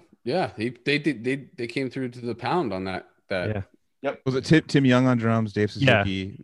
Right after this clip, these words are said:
Speaker 4: Glenn
Speaker 2: Mm-hmm.
Speaker 4: Benton? Yeah, yeah.
Speaker 1: Yep.
Speaker 2: Yeah.
Speaker 1: My first, real quick, my f-, real quick, my first show, uh, at the Pound was, uh,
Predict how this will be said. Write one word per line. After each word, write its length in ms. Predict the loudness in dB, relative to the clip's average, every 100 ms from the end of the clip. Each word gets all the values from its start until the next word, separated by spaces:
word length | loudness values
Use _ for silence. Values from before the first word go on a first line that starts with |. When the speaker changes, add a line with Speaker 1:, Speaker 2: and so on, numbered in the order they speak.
| -4
Speaker 4:
Glenn 160 | -2
Speaker 2:
Mm-hmm. 40 | 0
Speaker 4:
Benton? 320 | -2 -4 -6
Yeah, 180 | -6 -6
yeah. 220 | -8 -12 -14 _ _ -2
Speaker 1:
Yep. 220 | 0 0
Speaker 2:
Yeah. 40 | -2
Speaker 1:
My 180 | -2
first, 280 | 2 4 4
real 160 | 4 2
quick, 260 | 2 -2 -2
my 80 |
f-, 260 | -4 -6 -8
real 160 | -8 -6
quick, 240 | -6 -4
my 140 | -4
first 280 | -2 -2 0
show, 320 | 2 4 4
uh, 340 | 2 2 4 2
at 80 | 0
the 60 | -4
Pound 380 | 0 0 0 0
was, 220 | -2 0
uh, 420 | 0 0 0 -4